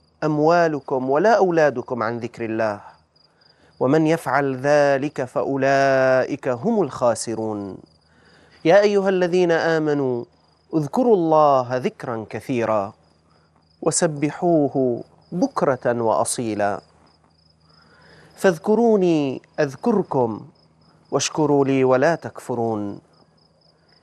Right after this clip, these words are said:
مائتين واثنين وستين آية في القرآن الكريم تتحدث عن ذكر الله تعالى. وتذكرون يا أيها الإخوة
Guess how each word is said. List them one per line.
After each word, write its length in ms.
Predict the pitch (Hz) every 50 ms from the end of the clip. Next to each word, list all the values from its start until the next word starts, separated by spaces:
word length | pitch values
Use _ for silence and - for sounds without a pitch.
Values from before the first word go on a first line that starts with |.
| _ _ _ _ _ -
مائتين 440 | 170 170 170 165 - 240 240 220 202
واثنين 360 | 180 - - 185 196 196 185
وستين 480 | 160 143 - 156 139 _ - 165 156 147
آية 260 | 117 147 147 139 127
في 100 | 117 -
القرآن 440 | 135 120 - 135 120 110 131 127 120
الكريم 680 | 113 107 - - 120 123 131 131 123 117 113 117 131 - _ _ _ _ _ _ _
تتحدث 760 | - 139 - - 127 - 170 180 160 143 123 123 123 110 -
عن 280 | 127 107 98 113 117 117
ذكر 320 | 120 135 127 - - 131
الله 340 | 120 120 123 123 113 110 104
تعالى. 440 | 101 - 110 95 98 101 80 82 101 - _ _ _ _ _ _ _ _ _ _ _ _ _ _ - _ _ _ - - - - - _ _ _ _ _ _
وتذكرون 540 | - - - 208 185 - - 247 269 285 262
يا 200 | 247 190 165 143
أيها 240 | 139 147 147 131 131
الإخوة 500 | 123 - - - - - 131 123 123